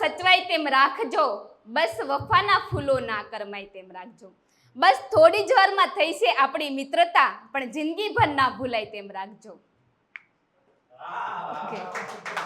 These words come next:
Thank you. ખૂબ ખૂબ આભાર તમારો બધાનો સાંભળવા બદલ.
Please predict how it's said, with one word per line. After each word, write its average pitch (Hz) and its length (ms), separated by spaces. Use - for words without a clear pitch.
Thank 349 120
you. 392 180
ખૂબ 359 420
ખૂબ 403 120
આભાર 302 400
તમારો 269 300
બધાનો 262 380
સાંભળવા 269 420
બદલ. 254 200